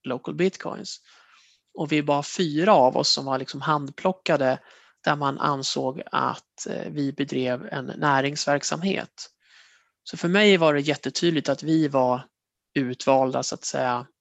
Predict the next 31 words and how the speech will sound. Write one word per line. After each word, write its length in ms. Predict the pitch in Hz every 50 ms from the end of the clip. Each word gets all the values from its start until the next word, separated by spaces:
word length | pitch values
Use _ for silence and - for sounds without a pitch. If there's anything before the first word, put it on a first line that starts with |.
| _ _ _ -
försökskaniner 960 | - 151 - 165 156 156 - - - - - 175 196 202 196 - 71 78 -
för 180 | - - - -
det 80 | 131
här, 340 | 135 135 123 120 117 110 170 - _ _ _ _ _ _ _ _ _ _ _ _ _ _ - - _ -
för 60 | -
det 60 | 143
här, 180 | 135 131 131 - _ _
den 360 | - 277 - 208 185 170 151
här 80 | 139 135
prövningen. 720 | - - 165 156 143 139 156 190 208 175 - - - 87 - _ _ _ _ _ _ _ _ _ _ _ _ _ _ _ _ _ _ _ _ _ _ _ _ -
Eh, 180 | 196 - 180
för 120 | 175 - 170
att 100 | 156 -
det 80 | 180
finns 320 | 165 - 180 214 233 - -
inga 180 | 180 165 156
riktigt 300 | 151 147 - - 143 -
tydliga, 680 | - - 151 143 135 131 139 139 131 131 131 131 127 139 - _ _ _ _ _ _ _ _ _ _ _ _ _ _ _ _ _ _ 220
eh, 360 | 214 208 - - - - 208 214 - _ _ _ _ _ _ _ _ _
så 120 | - - 147
att 80 | 135
säga, 120 | - 139 131
lagar 580 | 127 135 143 147 151 147 139 139 139 147 143
eller 140 | 143 139 143
regler 340 | 143 143 139 139 139 139 139
som, 400 | - - 143 135 139 - 262 180
som 220 | - - 143 139
reglerar 440 | 135 139 139 170 202 214 190 160 143
hur, 460 | 139 156 151 143 143 139 139 139 135 135 135 139 - - _ _ _ _ _ _ _ _ _ _ _ _ -
eh, 500 | - - - 50 - - - - - - - - _ _ _ _ _ _
hur 640 | - - - - 160 151 147 147 143 143 143 151